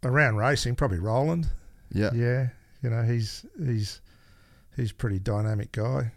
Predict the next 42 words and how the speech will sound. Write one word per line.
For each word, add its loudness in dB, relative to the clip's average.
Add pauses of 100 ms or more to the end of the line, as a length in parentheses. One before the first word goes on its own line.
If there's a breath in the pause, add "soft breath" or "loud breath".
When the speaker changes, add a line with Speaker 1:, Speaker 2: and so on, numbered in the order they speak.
Speaker 1:
You -4
know, -4 (180)
pushes, 0 (120)
like, -8 (840)
you -6
know, -6 (160)
pushes -2
his -2
point 0
to 0
the -2
point, 0
but -2
also -2 (280)
can -2
be -2
a -4 (460)
bit -4 (480)
pretty 0
fair 0
as 0
well. 0 (120)
Speaker 2:
Yeah. 0 (600 soft breath)
Speaker 1:
Yeah. 0 (480 soft breath)
So, -6 (180)
um, -2 (1300 soft breath)
it -4
diff-, 0
different 0
people 2
as, 2
as -2
you -2
go, 0
you -4
go 0
along. 0
But 2
I, 2 (180)
I -2
think 0
the, -2